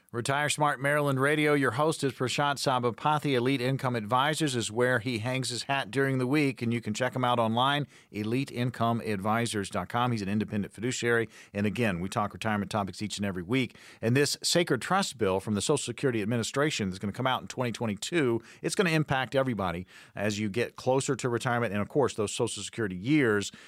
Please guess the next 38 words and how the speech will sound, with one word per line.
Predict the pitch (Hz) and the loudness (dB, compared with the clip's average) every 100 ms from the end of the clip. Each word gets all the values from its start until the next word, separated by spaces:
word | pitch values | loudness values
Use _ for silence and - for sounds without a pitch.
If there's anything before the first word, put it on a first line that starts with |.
| - | -8
uh, | 101 98 | -2 0
when | 95 104 104 | 2 2 2
you | 98 95 120 | 2 -2 0
age | 127 120 101 - - | 2 2 2 -2 0
up | 127 110 | -2 -2
to | - 80 | -6 -6
it. | - | -8
So | - 147 120 98 - - - | -2 2 2 0 -8 -20 -6
this | 123 165 - | 2 2 4
last | 151 151 147 - | 2 2 0 -4
one, | 90 60 - - - - | -12 -14 -20 -20 -20 -12
and | - 123 123 120 | -4 0 0 2
this | 160 | 2
is | - | 4
a | 208 | 4
big | 160 147 | 4 4
one, | 143 139 139 | 4 2 -2
and, | 82 117 120 107 | -6 -6 -4 -4
and | 113 123 | -2 2
I | |
know | 131 147 | 4 6
you | 143 151 | 6 6
work | 131 131 - | 4 2 4
with, | 120 120 - | 2 2 0
uh, | 117 113 | 0 2
federal | 104 135 123 | 2 2 4
employees. | 117 107 120 113 123 143 | 2 2 2 4 2 2
I | 120 | 0
mean, | 113 | 2
this | 127 123 | 0 -2
is | |
gonna | 113 113 | -2 0
happen. | 127 143 - 95 117 - | 0 -2 -2 -4 -4 -4
Uh, | 110 107 | -2 -2
repeals | 113 - 202 226 226 220 | -4 2 4 6 6 2
the | 139 | -2
government | 131 160 170 156 127 | 0 2 2 0 0
pension | 151 139 123 | -2 0 -4